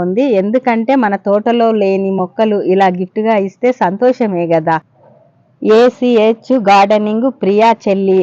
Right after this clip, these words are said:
నాకు ఇచ్చిన ఈ మొక్కలు నేను ఎంతో ఇష్టంగా పెంచుకుంటాను. చెల్లి, నీకు ధన్యవాదాలమ్మా.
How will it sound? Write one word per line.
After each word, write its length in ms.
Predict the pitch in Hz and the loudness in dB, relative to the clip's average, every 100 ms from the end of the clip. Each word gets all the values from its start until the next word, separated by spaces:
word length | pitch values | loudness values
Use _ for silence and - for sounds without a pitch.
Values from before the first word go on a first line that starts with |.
| 165 185 | 0 -2
నాకు 220 | 190 185 | -2 -4
ఇచ్చిన 340 | 175 - 185 180 170 - 185 | -6 -4 -2 -2 -2 -2 -2
ఈ 60 | 185 175 | -2 -2
మొక్కలు 480 | 175 - 220 185 196 392 - _ _ _ | -4 -2 -2 0 0 0 -4 _ _ _
నేను 380 | 180 190 190 180 175 - 196 | -2 0 0 0 -2 -2 -2
ఎంతో 220 | 208 202 254 196 | -2 2 2 0
ఇష్టంగా 480 | - 208 202 196 185 | -2 -4 0 0 0
పెంచుకుంటాను. 840 | 180 170 196 185 185 185 175 185 311 440 - - - _ - | -4 -6 -6 -6 -4 -2 -2 0 -4 -4 -14 -20 -20 _ -2
చెల్లి, 280 | 214 240 277 233 | 0 2 0 0
నీకు 320 | 214 202 208 202 170 | -2 -4 -2 -2 0
ధన్యవాదాలమ్మా. 960 | 185 208 233 220 208 202 190 180 180 | 0 2 2 2 2 2 2 0 -2